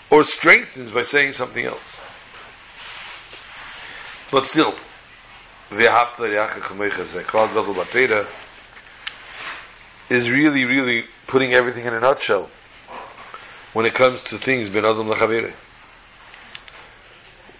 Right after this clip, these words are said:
Why do we need anything else? Why is Rashi even bringing this down? Ze klal gadol. This is a great klal in the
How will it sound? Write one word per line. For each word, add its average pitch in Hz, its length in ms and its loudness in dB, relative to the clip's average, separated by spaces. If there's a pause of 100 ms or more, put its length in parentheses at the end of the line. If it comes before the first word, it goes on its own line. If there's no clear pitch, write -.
(120)
Why 110 340 6 (760)
do 90 100 -8
we 95 80 -2
need 95 140 -2
anything 95 340 -2
else? - 360 -10 (4000)
Why 147 240 8
is 135 120 -6
Rashi 139 320 0
even 117 240 -6
bringing 123 300 -2
this 104 160 -6
down? 117 320 6
Ze 101 140 -4
klal 113 440 0 (100)
gadol. 110 400 2 (200)
This 92 220 -8
is 98 80 0
a - 40 -8
great 113 300 2
klal 92 480 0
in 80 80 -18
the 78 60 -20